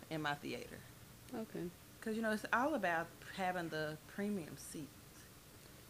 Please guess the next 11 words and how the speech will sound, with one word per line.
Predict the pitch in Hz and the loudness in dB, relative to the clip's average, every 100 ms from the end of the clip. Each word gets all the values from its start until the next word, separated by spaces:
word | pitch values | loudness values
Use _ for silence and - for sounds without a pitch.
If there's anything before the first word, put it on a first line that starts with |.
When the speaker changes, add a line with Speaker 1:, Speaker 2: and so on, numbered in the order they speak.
| 453 | 8
Speaker 2:
I | 415 175 | 10 12
agree. | 151 147 151 165 - - | 10 8 8 6 -4 6
A | 170 | 8
seat | 185 - 262 - | 10 8 6 8
could | 175 | 10
make | 143 143 - | 12 10 8
or | |
break | 185 113 117 - - - - - - - - - - - - - - | 4 6 6 4 -4 -10 -12 -14 -14 -14 -14 -16 -16 -16 -16 -6 0
the | |
movie | 123 139 107 98 | 4 4 4 2
experience. | - - 85 67 | 2 0 2 2